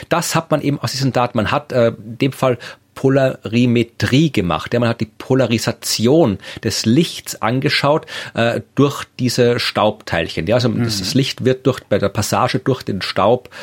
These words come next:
Speaker 1: der diesen, äh, Kometen umgibt, polarisiert. Diese Polarisation hat man sich angeschaut. Ja, und, äh, tatsächlich,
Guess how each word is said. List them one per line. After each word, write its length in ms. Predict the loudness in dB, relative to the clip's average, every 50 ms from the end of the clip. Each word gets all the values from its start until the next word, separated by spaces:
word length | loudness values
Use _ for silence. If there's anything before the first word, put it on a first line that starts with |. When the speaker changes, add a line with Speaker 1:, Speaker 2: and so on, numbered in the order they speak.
| -12 -14 -8 -2
Speaker 1:
der 120 | -2 0 2
diesen, 360 | 2 0 2 2 2 0 0
äh, 220 | 0 0 0 0 0
Kometen 460 | -2 -2 0 2 2 2 0 -2 -4
umgibt, 520 | -4 -2 -4 -4 -2 -2 -2 -2 -4 -8 -6
polarisiert. 680 | 0 0 2 2 0 -2 -2 -2 0 2 2 2 2
Diese 160 | 2 0 -2 -2
Polarisation 520 | 0 0 0 0 0 -2 -2 0 0 0
hat 80 | 0 0
man 80 | 0
sich 160 | -2 -2 -2
angeschaut. 580 | -2 0 0 0 0 0 0 0 0 0 0 -2 -6 -12 -12 -12 -12 -6 -2
Ja, 180 | -2 0 0
und, 340 | 0 0 0 0 0 0 -2
äh, 80 | -4 -2
tatsächlich, 800 | -2 -2 -4 -2 -2 -2 -2 0 2 2 2 2 2 0 -4